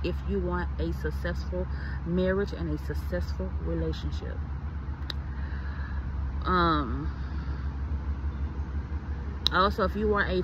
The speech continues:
foolish woman that don't take responsibility,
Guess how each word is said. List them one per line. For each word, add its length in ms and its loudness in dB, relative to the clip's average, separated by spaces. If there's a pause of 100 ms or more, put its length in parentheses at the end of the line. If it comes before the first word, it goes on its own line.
foolish 300 4
woman 340 0
that 180 2
don't 280 0
take 340 0
responsibility, 1040 0